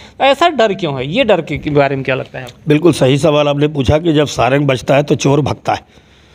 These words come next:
Speaker 2: उसको लगता है कि कहीं पुलिस तो नहीं सारंग, चाहे वो एम्बुलेंस का ही क्यों ना हो।
Speaker 1: सोशल मीडिया में थोड़ी सी बात आ जाए तो बिल्कुल सीधे टारगेट।
Speaker 2: एम्बुलेंस का ही सारंग क्यों ना हो, पर लगता है कि चोर को लगता है कि पुलिस आ गई।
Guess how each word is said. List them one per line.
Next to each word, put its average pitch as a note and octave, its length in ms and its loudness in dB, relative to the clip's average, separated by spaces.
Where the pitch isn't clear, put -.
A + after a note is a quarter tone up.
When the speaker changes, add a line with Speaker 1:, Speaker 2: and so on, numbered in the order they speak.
Speaker 2:
उसको - 200 0
लगता D3+ 260 0
है D#3 60 0
कि F3 40 0
कहीं D#3+ 160 0
पुलिस D3 340 0
तो G#3 100 2
नहीं G#3 140 2
सारंग, D3+ 300 0
चाहे D#3 160 2
वो F3+ 160 4
एम्बुलेंस E3+ 420 2
का - 100 0
ही E3+ 80 2
क्यों E3 160 -2
ना C3+ 80 0
हो। B2 60 -2
Speaker 1:
सोशल B2+ 120 -2
मीडिया C4+ 220 -8
में C4 140 -8
थोड़ी A#3 180 -2
सी G3+ 80 -8
बात G#3 260 2
आ G3+ 120 4
जाए G#3 200 2
तो G#3+ 100 -4
बिल्कुल G3+ 240 -2
सीधे G3 500 0
टारगेट। E3 440 0
Speaker 2:
एम्बुलेंस G3 480 2
का - 120 0
ही A3 140 2
सारंग F#3+ 340 -2
क्यों F#3+ 160 0
ना F3+ 100 0
हो, G#3 80 2
पर G3 100 0
लगता F3+ 280 -2
है F3+ 40 0
कि F3 60 -6
चोर F3 260 2
को F3 100 -2
लगता D#3+ 240 0
है - 40 2
कि F3+ 80 -2
पुलिस E3 300 0
आ A2+ 80 2
गई। A#2 160 -4